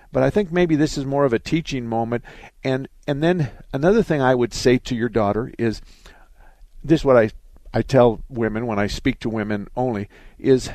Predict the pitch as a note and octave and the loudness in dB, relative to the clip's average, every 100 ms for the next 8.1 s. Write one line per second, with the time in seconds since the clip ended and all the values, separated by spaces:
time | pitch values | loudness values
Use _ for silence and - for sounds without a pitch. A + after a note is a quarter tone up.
0 | - E3+ D#3+ - - C3 D#3+ F3 E3 D#3 | -4 -4 -4 -6 -2 -2 0 -2 -2 0
1 | D#3+ A2 A2+ G#2 G#2+ G#2 - G#2+ G#2 - | 0 2 0 -2 -6 -8 -6 -6 -6 -8
2 | G#2 G#2 F#2+ G2+ G2 G2 G#2+ G#2 - G#2 | -4 -4 -4 -4 -4 -2 -2 -2 -2 -4
3 | G2 F#2+ - A2+ A2+ - - - F#3+ G3+ | -4 -8 -4 -4 -4 -10 -12 -4 -2 2
4 | E3+ - A#2+ C3+ B2+ A2+ A2+ G#2+ G#2+ A2+ | 0 0 0 0 0 -4 -4 -6 -8 -6
5 | A2 G#2 G2+ - G2+ F#2+ F#2 C#3+ G3+ G#3+ | -6 -6 -6 -2 -2 -4 -4 -2 0 0
6 | B2+ A2+ A2+ G2+ G2 F#2 A2 - G#2 - | 0 0 -2 -2 -2 -2 -6 -8 -10 -6
7 | C3+ B2 G2+ G2 F#2+ F#2+ F#2 G#2 - B2 | -6 -4 -6 -6 -6 -8 -10 -12 -8 -6
8 | G2 | -6